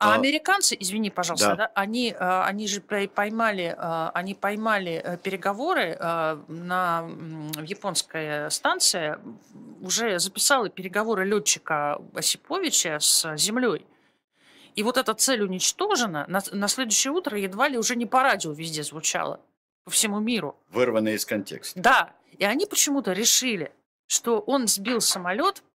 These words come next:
Speaker 1: после того, как он его идентифицировал как пассажирский.
Speaker 2: Ну так надо было, вот это опять отсутствие доверия, диалога, а, трусость, э, и,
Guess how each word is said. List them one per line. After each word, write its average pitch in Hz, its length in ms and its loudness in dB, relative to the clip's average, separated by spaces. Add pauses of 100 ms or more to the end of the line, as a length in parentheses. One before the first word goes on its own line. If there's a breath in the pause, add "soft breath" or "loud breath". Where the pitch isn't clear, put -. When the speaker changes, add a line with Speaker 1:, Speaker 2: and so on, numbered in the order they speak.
(120)
Speaker 1:
после 359 340 2
того, 190 260 -2
как 180 220 -6
он 180 100 -8 (160)
его 190 340 -6
идентифицировал 196 920 -2
как - 220 -6
пассажирский. 170 720 -4 (2000)
Speaker 2:
Ну 147 80 -2
так 147 220 -2
надо 135 460 2
было, 113 320 4
вот 117 300 0
это 127 360 2
опять 110 320 0
отсутствие 98 720 -2 (320 loud breath)
доверия, 127 640 4
диалога, 123 1040 2 (320 loud breath)
а, 98 320 4
трусость, 143 960 0
э, 117 640 2
и, 113 400 2